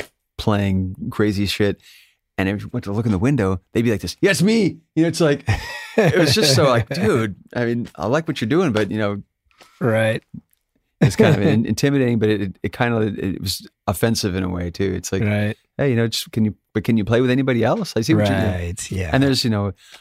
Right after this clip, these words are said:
Speaker 1: that's been my thing too from, I, you know, I, I, I grew up with all these, you know, admiring and studying all these amazing players, rock players primarily.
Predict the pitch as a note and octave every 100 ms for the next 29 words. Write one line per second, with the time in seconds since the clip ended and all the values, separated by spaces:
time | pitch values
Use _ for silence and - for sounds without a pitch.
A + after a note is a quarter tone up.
0 | _ B2+ B2+ - A#2+ A2+ G#2+ - G#2+ F#2+
1 | A2 F#2+ G#2 G2+ G2 - G2 G2 G2+ G#2
2 | G#2 G2+ - _ - _ - A2 G#2+ G#2
3 | G#2+ F2 G2+ G2+ G2+ F#2+ - - F#2 F2+
4 | - - A2 F#2+ G#2 G#2+ G2+ G2 - G#2+
5 | G2+ F2 F#2 G2 F#2+ F#2+ G2 F#2 A2+ A2
6 | G2+ F#2+ F#2+ F#2 - G2 F#2+ - G2 G2+
7 | G2